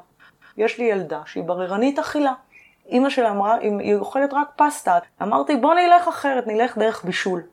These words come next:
לא נדבר איתה בכלל. נבשל איתה את האוכל, וניצור לה חוויה."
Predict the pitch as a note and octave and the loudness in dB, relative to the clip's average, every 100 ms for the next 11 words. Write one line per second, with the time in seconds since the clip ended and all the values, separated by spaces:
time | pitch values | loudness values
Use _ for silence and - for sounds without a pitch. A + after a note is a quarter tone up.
0 | _ _ _ - G3 B3 B3+ G#3+ A3+ A3+ | _ _ _ -4 2 4 4 4 2 2
1 | G3+ D#3 - D3+ D3+ _ - - - G3 | -2 -6 -8 -12 -12 _ -20 -20 -6 -2
2 | G3+ G3 - C#4 D#4+ C#4 C4 C4 C4 G#3 | 0 0 2 2 2 2 4 4 2 0
3 | G#3 A#3 F3+ D3+ _ _ _ _ _ E3+ | 0 0 -6 -12 _ _ _ _ _ -8
4 | E3+ D#3+ A3 A3+ B3 G#3 E3+ E3+ E3+ | -8 -4 0 2 0 0 -2 2 0